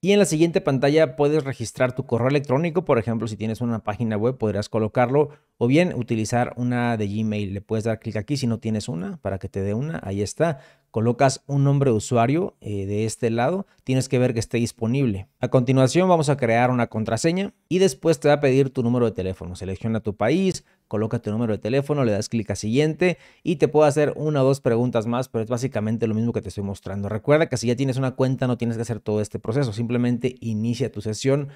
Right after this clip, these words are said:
dentro de Google, en el primer paso, en el primer formulario y listo. Esto solamente es para los que no tenían una cuenta. Ahora que ya te registraste, ya sea que tengas una cuenta o que te hayas registrado en este momento, ya tienes tu correo, ahora sí ya te puedes dar de alta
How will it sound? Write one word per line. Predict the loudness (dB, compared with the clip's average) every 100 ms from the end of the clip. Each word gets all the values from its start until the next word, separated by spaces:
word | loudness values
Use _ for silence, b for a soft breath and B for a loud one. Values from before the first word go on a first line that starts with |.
| B -6
dentro | -4 0 0
de |
Google, | 2 2 2 0 -4
en | -8 -4
el | -4
primer | -2 -2 0
paso, | 2 2 0
en |
el | -4
primer | -6
formulario | -6 -4 0 0 0 b b b
y | -6 -2
listo. | 0 -2 -6 -12 -8
Esto | -4 -2
solamente | 2 2 2 0 -2
es | 0
para | -2
los | -2 -4
que | -4
no | -4 -2
tenían | -2 -2
una | -6 -8
cuenta. | -12 -16 -20 _ b b
Ahora | 2 6 6 4
que | 2
ya | 2
te | 4
registraste, | 2 2 0 4 4 4 0 0 -4
ya | -4 -2
sea | -4
que | -4
tengas | -2 -2 -2
una | -2 0
cuenta | 0 0 2
o | 0
que | 0
te | 0
hayas | 0
registrado | -2 -4 -4
en | -4
este | -4
momento, | -4 -2 -2 2 0 0 B B
ya | -4 -2
tienes | 0 -2
tu | -2 0
correo, | 0 4 4 2
ahora | 0 -2
sí | -2 -4
ya | -4
te | -4
puedes | -2 -2 -2
dar | -4 -2
de | -2
alta | -2 0 -2 -4